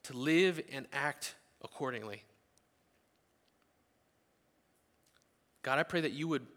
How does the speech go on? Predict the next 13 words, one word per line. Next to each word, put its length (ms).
you 160
would 140
bring 240
a 440
definition 680
today 360
to 100
those 440
who 140
are 80
in 80
the 60
room 260